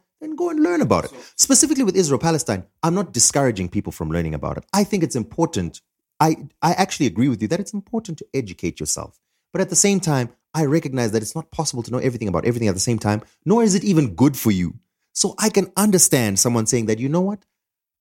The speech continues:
I'm gonna focus my energies elsewhere because this is where I think I can make a difference in the world. There's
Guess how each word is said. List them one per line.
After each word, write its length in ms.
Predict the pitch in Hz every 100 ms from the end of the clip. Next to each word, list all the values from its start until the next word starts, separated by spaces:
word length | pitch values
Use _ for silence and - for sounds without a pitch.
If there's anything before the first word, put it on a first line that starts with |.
| _
I'm 140 | 135 139
gonna 180 | 117 107
focus 400 | - 120 101 -
my 120 | 87
energies 480 | 101 101 85 82 -
elsewhere 400 | 101 101 95 85
because 380 | 82 92 80 82
this 200 | 110 117
is 140 | 90
where 160 | 92 92
I 100 | 98
think 260 | 92 90 -
I 120 | 92
can 200 | 95 85
make 160 | 82 80
a 40 |
difference 360 | 71 76 76 -
in 60 | 73
the 80 | 71
world. 240 | 71 - - _ _
There's 380 | 98 101 87 -